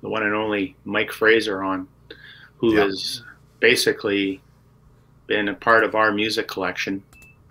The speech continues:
Speaker 1: for
Speaker 2: Yeah.
Speaker 1: years and still continues to be part of our music collection today.
Speaker 2: Yeah.
Speaker 1: So I reached out to him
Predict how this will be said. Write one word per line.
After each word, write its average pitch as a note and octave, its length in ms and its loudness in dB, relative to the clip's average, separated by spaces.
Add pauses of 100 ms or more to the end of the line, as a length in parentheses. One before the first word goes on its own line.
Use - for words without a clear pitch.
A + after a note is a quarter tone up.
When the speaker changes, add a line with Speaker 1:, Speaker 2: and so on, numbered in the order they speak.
(180)
Speaker 1:
for G2 140 -4
Speaker 2:
Yeah. F#2 160 -4 (540)
Speaker 1:
years A#2+ 480 2 (120)
and A#2 320 2
still A#2+ 300 2
continues A#2 560 -2
to G#2 100 -4
be G2+ 320 -4 (560)
part G#2 200 2
of G2+ 80 -4
our G2 140 -4
music F#2+ 500 -6 (180)
collection F#2+ 560 -4 (220)
today. G#2+ 360 2 (420)
Speaker 2:
Yeah. - 60 -2
Speaker 1:
So G2 380 -2 (220)
I G#2+ 100 0
reached A2 340 2
out A#2 200 4
to B2+ 120 2
him A#2 220 -2